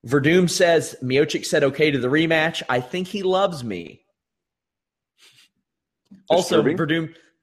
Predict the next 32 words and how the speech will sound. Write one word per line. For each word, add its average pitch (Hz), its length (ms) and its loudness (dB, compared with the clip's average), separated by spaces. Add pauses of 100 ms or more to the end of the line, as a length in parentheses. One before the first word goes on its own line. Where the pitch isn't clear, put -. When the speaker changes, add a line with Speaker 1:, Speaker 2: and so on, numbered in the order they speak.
(100)
Speaker 1:
also, - 280 -4
Verdum 147 400 -2
didn't 147 280 -2
tell 156 220 0
his 170 180 -2
coaches 160 560 0
he 135 100 -8
was 135 160 -4
gonna 127 200 -4
do 123 140 -4
that 117 260 -2
kick, - 340 -8 (300)
that 147 240 2
flying 123 360 2
kick. - 420 -4 (300)
So 190 180 4
imagine, 165 580 2 (260)
I, 143 140 -2 (340)
I 160 80 0
would 156 180 0
love 131 440 -2
to 117 80 -12
see, 143 200 -4
like, 117 220 -2
corner 147 380 -4
cam 90 480 -10 (680)
of 127 180 -6
when 139 140 -2
he 143 140 -6
landed 131 320 -2
that 117 220 -2
kick, - 400 -8